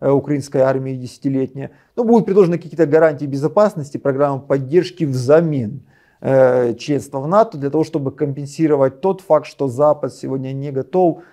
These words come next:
страны нато не готовы, у них нет консенсуса в отношении возможности принятия Украины в нато в условиях продолжающейся,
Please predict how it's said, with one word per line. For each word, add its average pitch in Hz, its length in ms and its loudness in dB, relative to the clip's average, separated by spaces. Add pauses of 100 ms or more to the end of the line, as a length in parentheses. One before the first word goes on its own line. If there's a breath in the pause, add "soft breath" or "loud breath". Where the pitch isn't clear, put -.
(120 loud breath)
страны 151 380 0
нато 151 440 0
не 143 160 -6
готовы, 143 380 0
у 127 280 -8
них 139 200 -8
нет 139 200 -10
консенсуса 135 600 -8
в 127 40 -10
отношении 139 540 -8 (300 soft breath)
возможности 151 680 0
принятия 143 520 -2
Украины 135 340 -6
в 131 80 -8
нато 175 320 -2
в 135 100 -4
условиях 156 500 0
продолжающейся, 131 1040 -4